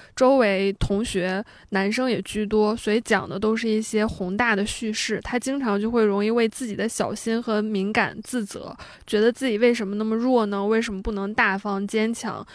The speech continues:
什么都不在乎一点？他为此还纠结难过了很久，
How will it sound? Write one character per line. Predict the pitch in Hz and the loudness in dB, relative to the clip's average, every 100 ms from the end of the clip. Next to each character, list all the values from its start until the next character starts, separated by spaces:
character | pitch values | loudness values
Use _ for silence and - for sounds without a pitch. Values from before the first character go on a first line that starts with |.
| - | -12
什 | - 208 | -6 -4
么 | 196 | 2
都 | 240 | 2
不 | 240 202 | 2 0
在 | 262 233 | 2 2
乎 | 208 196 | 2 -2
一 | 196 196 | -6 -6
点？ | 196 - - _ | -8 -12 -14 _
他 | - 233 240 | -4 0 2
为 | 254 247 | 4 4
此 | - 196 | 2 -6
还 | 208 190 190 | -2 -2 -2
纠 | 208 226 | 0 0
结 | 233 202 | 0 -2
难 | 202 180 | -4 -4
过 | 208 226 | 2 2
了 | 202 | 2
很 | - 185 180 | -2 -6 -6
久， | 214 - | -2 -2